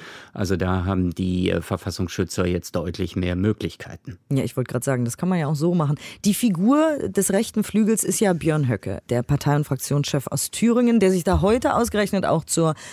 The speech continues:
Speaker 2: äh, Ministerpräsidentenwahl stellen will. Ähm, wie viel Anteil hat er denn konkret daran, dass der Flügel jetzt beobachtet werden soll?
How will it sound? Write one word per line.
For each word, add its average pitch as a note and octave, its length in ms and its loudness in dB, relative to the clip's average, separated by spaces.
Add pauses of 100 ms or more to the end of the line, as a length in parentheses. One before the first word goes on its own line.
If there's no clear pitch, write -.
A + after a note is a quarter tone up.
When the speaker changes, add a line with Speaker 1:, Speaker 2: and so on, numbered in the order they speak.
(120)
Speaker 2:
äh, D3+ 220 2
Ministerpräsidentenwahl F3 1120 2
stellen F3+ 420 0
will. A3 140 4 (440)
Ähm, E3 280 0
wie G3+ 80 2
viel B3 160 0
Anteil A#3+ 440 0
hat A3 160 -2
er A3 140 2
denn A3+ 160 4
konkret G3+ 440 2
daran, B2 220 2
dass A#2 140 0
der A#2+ 120 -4
Flügel B2 240 0
jetzt A2+ 180 -2
beobachtet A2 440 0
werden A#2 200 0
soll? A2 240 -4